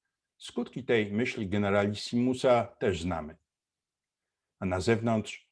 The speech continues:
też jest tragicznie. W namalowanym przez Kaczyńskiego obrazie Polska, wbrew astrofizyce, otoczona jest przez czarną dziurę stworzoną przez Niemcy i Rosję.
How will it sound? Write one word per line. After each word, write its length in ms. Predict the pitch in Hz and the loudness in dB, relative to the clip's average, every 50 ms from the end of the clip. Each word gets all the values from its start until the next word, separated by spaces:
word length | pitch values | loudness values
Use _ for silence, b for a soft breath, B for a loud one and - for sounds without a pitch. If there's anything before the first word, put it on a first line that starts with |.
| _ _ - | _ _ 0
też 220 | - 107 - - | 0 0 0 0
jest 200 | 98 90 - - | -2 -4 -4 -2
tragicznie. 640 | - 95 95 85 80 80 76 - - - 80 78 - _ _ _ _ _ - - | -2 -2 -2 -2 -4 -8 -8 -10 -10 -10 -12 -14 -16 _ _ _ _ _ -2 2
W 20 | |
namalowanym 600 | 107 107 104 101 101 101 107 104 147 165 165 151 | 2 4 4 4 4 4 4 2 0 -2 -2 -4
przez 220 | 127 - 117 - - | -4 -4 -6 -2 0
Kaczyńskiego 680 | 107 98 - - 107 98 - - - 147 135 127 113 101 | -2 0 0 0 -4 -2 -4 -6 -8 -6 -2 2 2 2
obrazie 600 | 92 82 98 98 107 107 101 92 123 127 131 B B B B _ | 2 2 4 6 6 6 6 4 2 0 0 B B B B _
Polska, 460 | - 160 175 185 185 - - 185 170 117 | 0 0 2 0 0 0 2 2 2 2
wbrew 460 | 92 87 104 104 107 104 101 - - | 2 2 2 4 4 4 2 0 -2
astrofizyce, 1040 | - 110 101 - - - 107 98 - - - 113 110 117 117 - - 143 135 127 131 B B B B | -2 -2 -2 -2 -2 0 0 0 0 0 0 0 0 0 -2 -2 0 2 2 2 0 B B B B
otoczona 680 | - 135 127 131 151 127 - - 143 117 95 85 85 85 | 0 2 2 4 2 2 4 4 4 4 4 2 0 -2
jest 180 | 92 - - | -4 -6 -6
przez 280 | - - 104 95 - - | -6 -4 -4 -4 -4 0
czarną 440 | - 127 113 110 107 98 92 90 85 | 2 2 4 4 2 0 0 -2 -2
dziurę 380 | 101 110 117 123 127 127 127 B B B | 0 2 2 4 2 2 0 B B B
stworzoną 560 | B - - - 107 95 98 101 98 95 98 92 | B -10 -2 0 2 4 4 4 2 2 0 0
przez 340 | - - 98 95 - - _ _ - | 0 0 0 0 -2 -8 _ _ -4
Niemcy 440 | 101 98 98 98 90 - - 101 92 | -2 0 0 0 0 -2 -2 -2 -2
i 100 | 90 90 | 0 0
Rosję. 420 | 87 80 - - - - - | -2 -2 -6 -8 -14 -16 -18